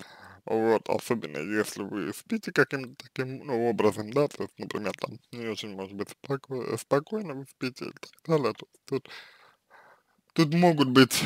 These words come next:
а, различные, а, варианты, и это нужно учитывать. С другой стороны, я думаю, что, а, э,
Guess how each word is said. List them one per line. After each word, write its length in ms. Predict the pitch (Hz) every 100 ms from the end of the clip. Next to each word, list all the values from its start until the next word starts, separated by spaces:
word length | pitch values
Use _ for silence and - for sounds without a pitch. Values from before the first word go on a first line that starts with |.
| 120
а, 440 | 127 120 123 117 135
различные, 880 | 135 143 147 - 135 123 113 110 104 - -
а, 60 | 110 107
варианты, 520 | 127 165 214 165 127
и 340 | 117 139 120
это 160 | 120 -
нужно 320 | 113 107 113
учитывать. 500 | 117 - 113 - - - _ - - _ - - - -
С 140 | 117 120
другой 560 | 151 175 175 175 247
стороны, 500 | - 185 190 156 117 - - _ -
я 420 | 101 107 120 147
думаю, 380 | 151 143 127 113
что, 420 | - 120 110 110 110 _ - _ _ _ - _ _ -
а, 340 | 110 101 101 -
э, 380 | - - -